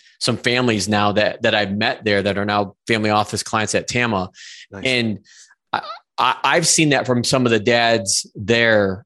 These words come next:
Speaker 1: as well. The, you know, the, sometimes just raw emotions that they, they share because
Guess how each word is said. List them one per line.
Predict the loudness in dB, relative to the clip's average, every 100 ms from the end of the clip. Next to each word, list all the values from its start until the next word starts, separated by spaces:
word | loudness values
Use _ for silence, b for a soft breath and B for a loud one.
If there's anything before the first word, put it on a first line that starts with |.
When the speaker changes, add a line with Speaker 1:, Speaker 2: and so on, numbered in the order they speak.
| -2
Speaker 1:
as | -2
well. | 2 2 4 4
The, | 4 2 2 _ _ _ _
you | -2 0
know, | 0
the, | -2 -4 -4 -4
sometimes | 0 0 0 -2 -4 -2
just | -2 -2 -6
raw | -4 2 4 6 6 4 2 _ _ _ -2
emotions | 2 4 4 4 0 -2 0
that | 0 2
they, | 2 2 2 -2 _ _ _ _ -2
they | 2
share | 4 4 4 4
because | 4 2 4 4 4 0 -4